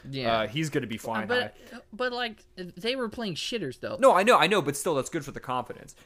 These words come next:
Speaker 2: I
Speaker 1: Havertz is pr-, Havertz, his, his signing was probably worth more than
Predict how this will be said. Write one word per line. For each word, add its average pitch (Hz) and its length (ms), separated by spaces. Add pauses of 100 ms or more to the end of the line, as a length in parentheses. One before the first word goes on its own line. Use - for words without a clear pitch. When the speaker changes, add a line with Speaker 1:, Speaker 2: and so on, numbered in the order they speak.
(160)
Speaker 2:
I - 80
Speaker 1:
Havertz 392 420
is 240 120
pr-, - 140
Havertz, 330 720
his, 240 420 (320)
his 294 240
signing 202 400
was 139 140
probably 143 340
worth 143 220
more 135 240
than 131 260